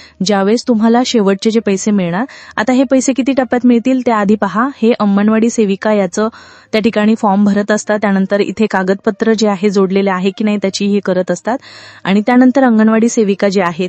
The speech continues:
तर त्याची पोचपावती तुम्हाला इथे, हा जो अर्ज आहे पहा, याचा अर्ज जो आहे तुमच्या अंगणवाडीमध्ये तुम्हाला अर्ज भरायचा आहे. अंगणवाडी सेविका ज्या आहे तर तुम्हाला इथून काय करतात, हे तुम्ही फॉर्म भरला आहे तर अशा पद्धतीने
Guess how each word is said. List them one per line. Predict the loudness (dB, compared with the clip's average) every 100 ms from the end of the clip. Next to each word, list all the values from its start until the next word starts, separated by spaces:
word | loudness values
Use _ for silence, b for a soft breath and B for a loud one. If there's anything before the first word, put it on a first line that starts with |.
| -4
तर |
त्याची | -4 -2 -2
पोचपावती | 0 0 0 -2 -2 -2
तुम्हाला | -2 0 0
इथे, | 0 0 -4 -4
हा | -4 -2
जो | 0
अर्ज | 0 -2 0
आहे | -2 -2
पहा, | -4 -4 -4 B B B B -4
याचा | -2 0 0
अर्ज | 0 0 0
जो | 2 0
आहे | 0 -2
तुमच्या | -2 -2 -2
अंगणवाडीमध्ये | -2 0 0 2 2 0
तुम्हाला | 0 0 0
अर्ज | -2 -2
भरायचा | -2 -4 -4 -4
आहे. | -4 -4 B B B B
अंगणवाडी | -4 0 2 2 0
सेविका | 0 0 0 -2
ज्या | 0
आहे | -2 -4 -4
तर | -4
तुम्हाला | -2 0
इथून | -2 -2 -2
काय | -2
करतात, | -2 -2 0 -2 B B B B
हे | -2 2
तुम्ही | 0
फॉर्म | 2 2 2
भरला | 2 2 0
आहे | 0 0
तर | 0
अशा | -2 -2
पद्धतीने | -2 0 0 0